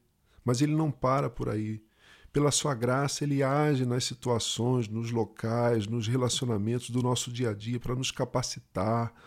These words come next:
para nos moldar, para nos submeter à sua vontade, nos transformar,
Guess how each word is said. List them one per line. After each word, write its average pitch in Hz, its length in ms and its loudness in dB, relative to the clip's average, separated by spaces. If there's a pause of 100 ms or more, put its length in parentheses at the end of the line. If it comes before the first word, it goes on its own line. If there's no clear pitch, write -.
(360)
para 143 140 2
nos 147 180 4
moldar, 113 520 2
para 127 120 0
nos 147 160 2
submeter 151 920 2
à 123 60 0
sua - 200 -2
vontade, 123 640 0
nos 139 160 2
transformar, 123 960 0